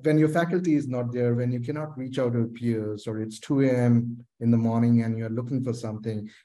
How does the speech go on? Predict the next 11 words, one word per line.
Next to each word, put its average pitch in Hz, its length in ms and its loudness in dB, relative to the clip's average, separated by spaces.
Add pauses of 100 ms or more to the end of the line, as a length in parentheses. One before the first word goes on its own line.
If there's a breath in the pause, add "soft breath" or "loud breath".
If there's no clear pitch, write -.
(140)
you 185 100 2
can 180 260 4
turn 180 260 4
to 180 100 2
these 135 320 0
solutions. 120 480 -2
So 127 80 -4
these 120 240 4
are 120 80 2
stopgap 117 560 -2
arrangements. 110 500 -4